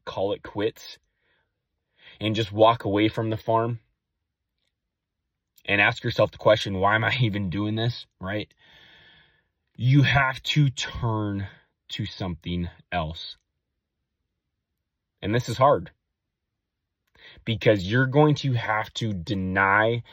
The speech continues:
yourself. Going back to last episode and beginning of this podcast, you're going to have to put your pride, your ego, all of that aside and ask for help.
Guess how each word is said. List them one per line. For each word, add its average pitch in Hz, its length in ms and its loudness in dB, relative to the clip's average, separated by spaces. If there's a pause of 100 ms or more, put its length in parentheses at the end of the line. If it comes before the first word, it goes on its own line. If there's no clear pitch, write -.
(160)
yourself. 98 840 -2
Going 101 260 0
back 98 300 0
to 101 240 -4
last 92 420 -4
episode 87 580 -4 (180)
and 92 160 -6
beginning 104 380 0
of 90 120 -4
this 98 160 -4
podcast, 90 680 -6 (880)
you're 147 400 4
going 143 260 4
to 131 160 0
have 117 340 0
to 120 120 -2
put - 360 -2
your 104 120 -4
pride, 104 680 -2 (140)
your 107 240 -4
ego, 92 580 -2 (580)
all 127 260 6
of 120 80 -2
that 110 220 6
aside 95 760 2 (1120)
and 101 200 -6
ask 98 320 -4
for 98 180 -4
help. 87 340 -6